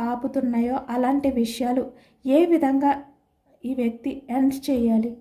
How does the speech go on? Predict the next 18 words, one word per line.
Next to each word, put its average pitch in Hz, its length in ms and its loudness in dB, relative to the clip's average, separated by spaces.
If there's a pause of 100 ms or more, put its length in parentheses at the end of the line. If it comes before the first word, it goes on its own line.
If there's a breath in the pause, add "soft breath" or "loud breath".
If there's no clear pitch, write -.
ఇలా 269 180 2
అనమాట. 220 320 4 (440 soft breath)
ఇలా 320 180 6 (140)
నిన్న 269 220 2 (260)
ఈ 247 100 -4
వ్యక్తి 240 380 -4 (120)
చాలా 285 220 0 (520)
ప్లాన్ 262 400 2 (120)
చేశారు 247 580 -2 (320)
అనేది 240 280 -2
అయితే 226 220 -4
కనిపిస్తుంది. 233 640 0 (420 loud breath)
మళ్ళీ 254 280 2 (180)
మీ 269 180 6
లైఫ్లోకి 269 580 0
రావాలి, 269 360 0 (160)
మీ 269 120 2 (180)
కలలు 254 340 0